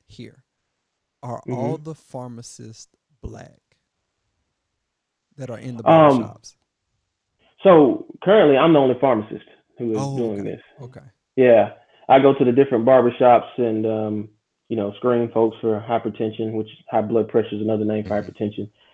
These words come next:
Speaker 2: Um, so I, I, I'm pretty much a, a one man show right now,
Speaker 1: Oh,
Speaker 2: um,
Speaker 1: okay.
Speaker 2: doing this. Um, the, uh, I know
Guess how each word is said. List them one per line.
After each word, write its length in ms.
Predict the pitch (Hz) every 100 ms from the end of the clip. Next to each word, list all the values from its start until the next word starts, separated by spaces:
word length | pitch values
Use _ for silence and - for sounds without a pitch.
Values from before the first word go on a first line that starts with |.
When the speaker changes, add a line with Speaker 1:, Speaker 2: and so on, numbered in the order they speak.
| _ _ 117 117 101 -
Speaker 2:
Um, 200 | - - _ _ _ -
so 120 | 131
I, 100 | 135
I, 400 | 131 143 139 131
I'm 160 | 135 -
pretty 160 | 147 131
much 240 | 135 127
a, 180 | 120 110 110
a 60 |
one 200 | 127 135
man 240 | 131 127 123
show 200 | 139 123
right 200 | 117 107
now, 340 | 113 113 107 107 -
Speaker 1:
Oh, 220 | 110 107
Speaker 2:
um, 60 | 104
Speaker 1:
okay. 120 | -
Speaker 2:
doing 300 | 123 113 107
this. 200 | 107 110 - _ _ _ _
Um, 540 | - 101 98 92 87 - -
the, 480 | 135 131 123 113 123 _ -
uh, 260 | 117 104
I 140 | 95 127
know 480 | 151 151 143 135